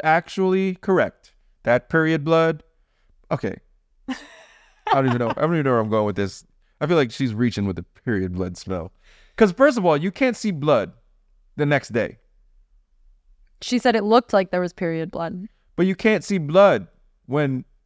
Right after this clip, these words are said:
Speaker 1: there's blood and there's the next day, it oxidizes and it's black. It's not red. So
Speaker 2: I would, I genuinely would have no idea.
Speaker 1: Like if you, if I cut my finger and leaked it on this carpet and you saw it tomorrow, it would not be red.
Speaker 2: Right.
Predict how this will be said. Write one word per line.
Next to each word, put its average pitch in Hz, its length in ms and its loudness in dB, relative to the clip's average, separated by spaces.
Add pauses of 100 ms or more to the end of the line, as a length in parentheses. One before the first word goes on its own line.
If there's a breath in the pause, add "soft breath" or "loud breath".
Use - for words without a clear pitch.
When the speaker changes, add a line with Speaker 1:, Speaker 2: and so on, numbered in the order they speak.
Speaker 1:
there's 143 240 0
blood 165 400 4
and 135 180 -2
there's 135 200 -2
the 127 80 -4
next 131 300 -2
day, 151 280 2
it 120 100 -4
oxidizes 107 920 0 (380)
and 110 400 0
it's - 180 -4
black. 117 380 4
It's 90 120 -4
not 107 200 0
red. 101 380 0
So - 140 -6
Speaker 2:
I 185 40 -2
would, 185 180 -4
I 170 180 -2 (320)
genuinely 165 800 -2
would 170 220 -4
have 160 180 -6
no 160 420 -4
idea. 160 420 -8 (180)
Speaker 1:
Like 135 140 4
if 135 140 -4
you, 202 140 -2
if 143 120 -2
I 185 180 6
cut - 240 2
my 156 140 2
finger 117 680 -4
and 110 260 -6 (180)
leaked 131 260 -4
it 127 80 0
on 117 80 -2
this 113 120 -8
carpet 82 400 -2 (180)
and 104 160 -2
you 120 60 -2
saw 127 200 2
it - 60 -2
tomorrow, 101 400 -4
it - 60 -4
would 135 120 -2
not 151 120 2
be 160 80 0
red. 160 300 2 (880)
Speaker 2:
Right. 160 480 -2